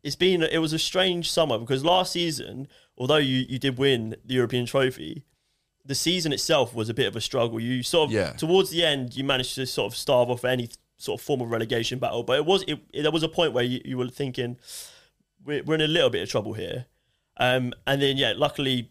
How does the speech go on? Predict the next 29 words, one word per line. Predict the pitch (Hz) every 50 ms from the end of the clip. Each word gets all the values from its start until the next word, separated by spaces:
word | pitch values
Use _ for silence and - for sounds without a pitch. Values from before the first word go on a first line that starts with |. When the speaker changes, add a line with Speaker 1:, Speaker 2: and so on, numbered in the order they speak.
| _ _ -
Speaker 1:
you | 143 131
know, | 120 120
Devin | 147 143 135 127 127
Moyes | 127 123 123 117
and | 117 117
the | 113
boys | 113 131 127 123 131 127
pulled | - - - 135 123
it | 117
all | 104 131 120
back | - - - -
together | - 131 135 127 120 113 101 110 131 135 - _ _ - -
Speaker 2:
Yeah. | 95 95
Speaker 1:
right | 127 120 104
at | 98
the | 110 113 113
end. | 110 107 104 110 110 - - -
Um, | - 127 113 117 113 113 117 _ _ _ _ _ _ _ _ _ _ _ _ _ _ -
but | - 135 -
then | 185 202 202 202 185 - - _ _ _ _ _ _ _ _ _ _ _ -
over | 170 190 185 165
the | 156 156
summer, | - - 160 147 135 117 110
there | 117 113
was | 117 127 127 135
always, | 139 135 127 120 120 113 - - - - - _ -
after | - 135 127 127 - 117 113
that | 113 110 - -
win, | 123 117 110 107 110 113